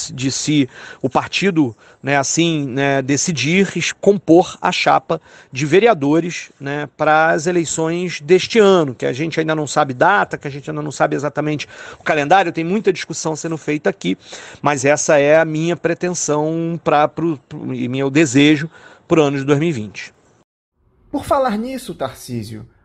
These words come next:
Speaker 2: como é que você observa a desistência do Freixo da candidatura à prefeitura?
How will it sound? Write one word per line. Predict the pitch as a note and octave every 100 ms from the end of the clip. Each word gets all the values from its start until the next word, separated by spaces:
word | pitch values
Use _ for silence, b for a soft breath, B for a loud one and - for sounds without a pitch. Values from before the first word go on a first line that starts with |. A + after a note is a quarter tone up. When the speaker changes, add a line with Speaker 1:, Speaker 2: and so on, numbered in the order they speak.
| _
Speaker 2:
como | G#4
é | A#4+
que | A#4+
você | D4+ - B3+
observa | G#3 - - E3 - - C#3 C3+ C3 C3+
a |
desistência | E3+ F3+ F3+ - F3+ F#3 F3+
do | E3+
Freixo | E3+ - E3+ G3 G3 - C#3
da | C#3+
candidatura | D3 D#3+ D3+ D3+ C#3+ D#3+ D#3
à |
prefeitura? | D3+ D3+ D3+ C3+ A#2 A2 G#2